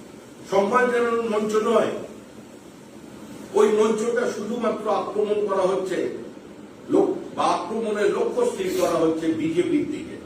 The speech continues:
বিজেপির বিরুদ্ধে। মুখ্যমন্ত্রী বলছেন, "রাম, মাম, শ্যাম",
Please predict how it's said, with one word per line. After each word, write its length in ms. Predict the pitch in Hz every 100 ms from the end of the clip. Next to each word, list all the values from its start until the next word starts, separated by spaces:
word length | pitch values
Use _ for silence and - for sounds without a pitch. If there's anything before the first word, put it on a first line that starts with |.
| - - - -
বিজেপির 460 | 190 180 196 202 -
বিরুদ্ধে। 460 | - - - - - - - - - - - - - - -
মুখ্যমন্ত্রী 500 | - - 254 247 247
বলছেন, 420 | 247 254 247 247 233
"রাম, 300 | 233 240 254
মাম, 200 | 247 226
শ্যাম", 320 | 240 - -